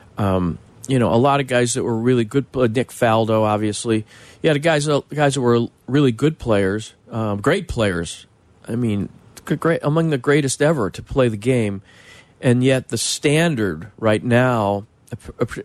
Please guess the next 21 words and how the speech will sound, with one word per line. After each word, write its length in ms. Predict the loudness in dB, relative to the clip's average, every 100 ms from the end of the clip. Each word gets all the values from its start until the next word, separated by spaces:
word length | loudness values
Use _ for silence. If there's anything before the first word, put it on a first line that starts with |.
| 0
among 280 | 2 2 -2
people 480 | -4 -4 -2 0 0
who 180 | 2
have 200 | 0 0
been, 320 | 0 0 -2 -10 _ _ _ _ _ -8
who 240 | 0 2
only 260 | 2 0 -4
saw 280 | -2 0 0
Tiger 500 | 0 0 0 -2 -2
over 180 | -2 -2
the 120 | -2
last 300 | -2 -4 -6
twenty-five 540 | -6 -4 -2 -2 -2
years, 420 | -2 0 0 -2 -8 -14 -20 -20 -12 -2
um, 580 | 2 2 2 0 -4 -10 -20 -20 -20 -20 -8 -2
you 60 |
know, 160 | 2 2
they're, 220 | 2 2
they're, 200 | 2 0
they're 200 | 2 0
thinking, 420 | 0 -2 -2 -2